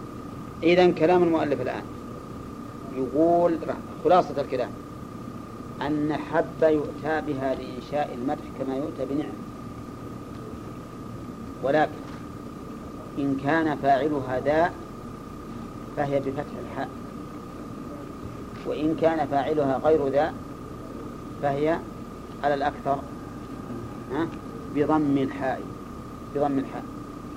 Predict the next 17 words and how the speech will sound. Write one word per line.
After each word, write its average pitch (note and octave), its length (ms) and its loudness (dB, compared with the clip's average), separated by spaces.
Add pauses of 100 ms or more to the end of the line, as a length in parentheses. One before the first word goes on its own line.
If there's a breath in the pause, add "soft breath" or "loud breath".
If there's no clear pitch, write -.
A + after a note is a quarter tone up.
(720)
ثم E3+ 220 2
نقول: D#3+ 360 4 (840)
إن C#3 240 2
كان E3 280 6
فاعلها C3+ 560 4
ذا D#3 300 2 (100)
فإنه C#3+ 460 0
لا D#3+ 120 6
يجر D3+ 240 4 (120)
بالباء، A#2+ 320 0 (1500)
وإن D#3 180 4
كان D#3 300 6
فاعلها C3+ 320 2
غير B2 240 4
ذا، C3+ 200 2 (1040)
ها، D#3 100 -2 (760)
جاز C3+ 580 6